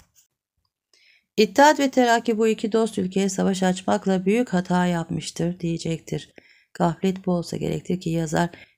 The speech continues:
milletin sesi olacağını adeta işgal güçlerinin sesi haline gelmiştir. İngiltere Başbakanı Lloyd George'un "Britanya'nın geleceği Türkiye meselesinin halledilmesine bağlıdır." şeklinde beyanatını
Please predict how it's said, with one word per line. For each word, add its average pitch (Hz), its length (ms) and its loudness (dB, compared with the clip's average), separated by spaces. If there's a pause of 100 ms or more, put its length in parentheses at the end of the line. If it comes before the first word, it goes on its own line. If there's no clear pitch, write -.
milletin 220 360 2
sesi 214 300 -4
olacağını 175 640 0
adeta 190 300 -2
işgal 185 340 -2
güçlerinin 185 400 -2
sesi 180 300 -4
haline 175 260 0
gelmiştir. 160 680 -6 (580)
İngiltere 240 600 2
Başbakanı 190 560 0
Lloyd 180 420 0
George'un 185 560 0 (280)
"Britanya'nın 202 760 2
geleceği 175 540 -2
Türkiye 190 460 -2
meselesinin 175 680 -2
halledilmesine 180 840 -4
bağlıdır." 165 420 -4
şeklinde 160 520 -6
beyanatını 170 720 -2